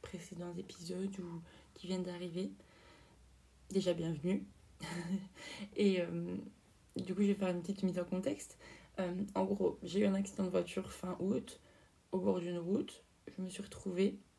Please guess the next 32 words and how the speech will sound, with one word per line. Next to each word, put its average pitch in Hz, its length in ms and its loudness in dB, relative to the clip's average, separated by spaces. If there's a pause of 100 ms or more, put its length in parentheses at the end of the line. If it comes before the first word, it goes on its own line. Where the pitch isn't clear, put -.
(460)
sans 196 300 0
voiture, 196 480 0
sans 196 160 0
maison, 185 340 -2
sans 190 180 -2
rien, 185 140 -2
parce 185 200 -6
que - 100 -10
c'était - 220 -10
mon, 175 320 -4 (580)
mon 180 200 -2
van 185 220 -2
où 185 100 -2
c'est 180 140 -4
que 180 120 -4
je 160 100 -8
vivais 170 240 -4
dedans. 202 320 -2 (560)
Et 185 80 4
là, 185 120 4
il 202 80 4
y - 20 4
a 185 40 2
une 180 100 0
gentille 190 280 -4
famille 190 300 0
qui 190 140 -6
m'a 180 120 -2
proposé - 420 -4
de 180 40 0
m'héberger, 175 500 0
plus - 400 0